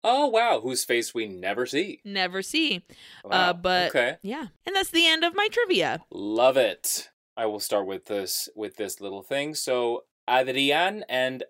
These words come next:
Speaker 1: Ramiro García Bogliano are acknowledged and thanked in the credits.
Speaker 2: <gasps> No
Speaker 1: Which I was
Speaker 2: way.
Speaker 1: like, "Hey, we know
Speaker 2: We
Speaker 1: you."
Speaker 2: love you
Speaker 1: I mean, we
Speaker 2: guys.
Speaker 1: don't know you, but, you know, we've seen you.
Speaker 2: Yeah.
Speaker 1: Seen your movies. So I found an article from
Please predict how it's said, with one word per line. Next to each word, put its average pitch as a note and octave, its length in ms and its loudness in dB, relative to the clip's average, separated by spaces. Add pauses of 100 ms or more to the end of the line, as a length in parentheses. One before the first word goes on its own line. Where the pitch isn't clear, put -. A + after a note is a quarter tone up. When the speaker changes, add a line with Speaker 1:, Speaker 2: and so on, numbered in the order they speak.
Speaker 1:
Ramiro B2+ 500 0
García A2+ 600 0
Bogliano G#2+ 920 0
are G#2+ 360 0
acknowledged G#2+ 840 -4
and C#3+ 320 -8
thanked - 600 -4 (140)
in F#3 80 -2
the G3 140 -4
credits. - 560 -2
Speaker 2:
<gasps> - 20 -6
No F4+ 240 2
Speaker 1:
Which F4+ 100 4
I - 20 4
was D#4+ 500 4
Speaker 2:
way. F3 440 2
Speaker 1:
like, F3 80 -10 (100)
"Hey, A#2+ 440 -2
we A2+ 140 -12
know - 120 -8
Speaker 2:
We F4 100 -6
Speaker 1:
you." F#4 100 0
Speaker 2:
love G4 140 0
you C4 180 -2
Speaker 1:
I E3 240 0
mean, D#3 100 -2
we - 60 -6
Speaker 2:
guys. - 0 -
Speaker 1:
don't - 180 -8
know C3 160 -4
you, E2 260 -6
but, F2 220 -6
you G#2 80 -16
know, F2 140 -12
we've F#2 180 -10
seen G2 200 -8
you. F#2+ 180 -10 (140)
Speaker 2:
Yeah. A3+ 420 -8
Speaker 1:
Seen G2+ 140 -10
your F2 80 -10
movies. F2+ 320 -6 (100)
So C3+ 560 2
I D3 380 2
found B2 680 -2
an B2 140 -8
article A2 540 0
from G2 420 -6